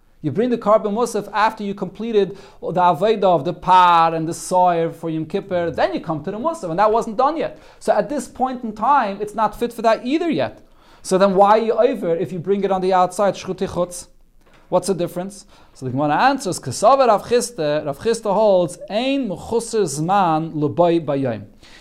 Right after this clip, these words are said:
It's the fact that it's lacking in the time, because there's other Kabbanas that you have to be, bring for the, today,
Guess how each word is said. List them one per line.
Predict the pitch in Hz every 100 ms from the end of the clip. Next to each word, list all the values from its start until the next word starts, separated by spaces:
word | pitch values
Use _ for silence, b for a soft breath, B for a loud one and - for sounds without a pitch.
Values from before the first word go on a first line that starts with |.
| B
It's | 170 160
the | 160 151
fact | - 240 240
that | 220
it's | 190 -
lacking | 175 214 208 190
in | 170
the | 147
time, | - 190 202 139
because | 120 135
there's | 131
other | 196 190
Kabbanas | - 139 175 190 -
that | 139
you | 156
have | 165
to | 165
be, | 147 151
bring | 131 202 214 147
for | 156
the, | 147
today, | - 160 214 202 160 156